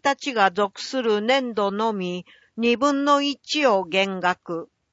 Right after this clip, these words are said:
認定長期有料住宅の認定を受けた場合は三分の二を減額。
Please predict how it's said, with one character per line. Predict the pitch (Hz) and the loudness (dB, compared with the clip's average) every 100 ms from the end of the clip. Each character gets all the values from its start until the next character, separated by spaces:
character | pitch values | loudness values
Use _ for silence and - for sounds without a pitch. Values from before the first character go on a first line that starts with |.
| _ _ | _ _
認 | 226 269 277 | -2 -2 -2
定 | - 254 254 247 | 0 2 4 2
長 | - 320 302 | 0 0 0
期 | 269 226 220 | 0 -6 -4
有 | 226 269 262 | 0 0 2
料 | 262 254 262 | 4 6 4
住 | 226 269 240 | 0 -2 0
宅 | 202 185 202 | -2 -2 -4
の | 180 185 190 | -4 -2 -2
認 | 208 247 233 | -2 -2 -2
定 | 247 240 | 0 2
を | 226 220 220 - | 4 2 2 -2
受 | 262 262 | -6 -2
け | 240 | 0
た | 185 165 | 0 0
場 | 147 190 202 | 4 6 6
合 | 196 185 180 | 4 0 0
は | 180 180 - 202 | 0 0 -4 -18
三 | - 226 269 262 | -2 0 0 -2
分 | 277 262 | -4 0
の | 262 254 | 0 0
二 | 254 262 | 0 0
を | 208 160 | 0 -2
減 | 156 190 180 | -2 -4 -2
額。 | 170 170 - 165 151 | -4 -4 -6 -10 -10